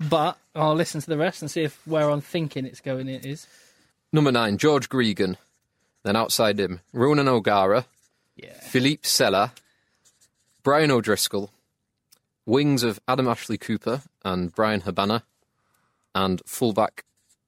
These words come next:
Speaker 2: Chris Patterson.
Speaker 1: Okay, I'm trying to work out exactly how you've done it,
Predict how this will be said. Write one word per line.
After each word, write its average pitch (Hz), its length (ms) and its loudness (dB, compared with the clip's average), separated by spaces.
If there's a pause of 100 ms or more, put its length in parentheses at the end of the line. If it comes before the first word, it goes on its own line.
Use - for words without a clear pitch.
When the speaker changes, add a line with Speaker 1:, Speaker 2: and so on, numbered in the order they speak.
(200)
Speaker 2:
Chris - 220 -4
Patterson. - 480 -8 (3750)
Speaker 1:
Okay, - 160 -2
I'm 190 140 0
trying 294 220 2
to 294 60 4
work 277 240 4
out 233 100 2
exactly 202 460 0
how 185 160 0
you've 170 220 -4
done 175 200 0
it, 123 160 -12